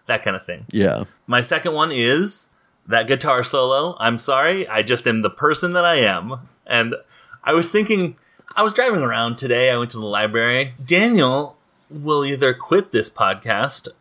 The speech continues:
Speaker 1: or <laughs> get really into coming up with cool guitar solos, 'cause I thought about future songs that I'd picked where the guitar solo is one of the things.
Speaker 2: Oh, no.
Speaker 1: <laughs>
Speaker 2: James, I'm not a great guitarist.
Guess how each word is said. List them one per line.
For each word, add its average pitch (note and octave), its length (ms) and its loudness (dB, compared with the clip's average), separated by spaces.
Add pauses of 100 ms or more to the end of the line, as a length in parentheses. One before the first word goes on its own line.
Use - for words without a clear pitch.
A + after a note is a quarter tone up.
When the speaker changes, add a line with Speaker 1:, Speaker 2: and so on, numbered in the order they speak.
(140)
Speaker 1:
or G3+ 480 2 (540)
<laughs> - 560 -8
get F#3 200 2
really F3+ 540 0
into D3 280 0
coming C3 440 -2
up D3 160 -2
with G#3 180 -2
cool C3+ 280 0
guitar G3 360 0
solos, G#2 400 0
'cause C#3 140 -6
I C#3 100 2
thought D3+ 220 0
about C#3 340 -2
future A2+ 420 -4
songs A#2 460 0
that B2 160 0
I'd A#2+ 180 -2
picked B2 380 -4
where B2 280 0
the B2 140 -6
guitar B2 340 -2
solo B2+ 280 -2
is B2+ 140 -6
one C3 140 0
of B2 100 -4
the C3 80 0
things. B2+ 420 -2
Speaker 2:
Oh, A2+ 320 0
no. C#3+ 840 2
Speaker 1:
<laughs> F4+ 1300 -2
Speaker 2:
James, F3 300 0
I'm D3+ 180 0
not D#3+ 320 0
a E3 60 0
great D#3 340 0
guitarist. F#3+ 680 0